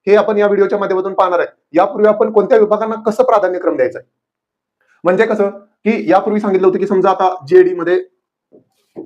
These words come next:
जीएडी मंत्रालय सांगितलं, नंतर महसूल सांगितलं, महसूल सहाय्यक असेल,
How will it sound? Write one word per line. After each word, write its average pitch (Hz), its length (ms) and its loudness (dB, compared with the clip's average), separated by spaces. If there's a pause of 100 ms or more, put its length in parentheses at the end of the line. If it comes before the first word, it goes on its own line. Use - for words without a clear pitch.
(340)
जीएडी 165 500 2
मंत्रालय 165 360 2
सांगितलं, 117 320 -6 (260)
नंतर 165 260 0
महसूल 185 340 2
सांगितलं, 135 420 -2
महसूल 165 320 2
सहाय्यक 147 280 -2
असेल, 117 200 -12